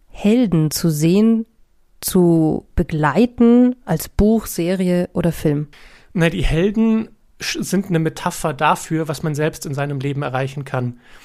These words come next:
Speaker 2: Und ich glaube, man sucht sich immer unterbewusst die Helden, die man gerade braucht.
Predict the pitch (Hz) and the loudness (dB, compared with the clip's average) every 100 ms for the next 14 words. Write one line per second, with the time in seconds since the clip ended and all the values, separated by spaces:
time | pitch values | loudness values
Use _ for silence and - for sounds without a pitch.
0 | - _ _ _ 202 151 147 - - - | -20 _ _ _ -2 -2 -2 -6 -6 -2
1 | 165 175 202 180 170 151 214 - 208 - | 0 2 2 0 0 -2 -4 -6 -8 -6
2 | 180 196 180 - - - _ 226 220 185 | -2 0 0 -2 -8 -20 _ 0 2 2
3 | 160 147 190 - - 170 196 151 156 165 | 0 -2 -4 -6 -10 -2 -2 2 0 0
4 | 151 151 151 147 135 139 135 127 127 - | -2 -2 -2 -2 -4 -4 -4 -2 -2 -6
5 | - | -20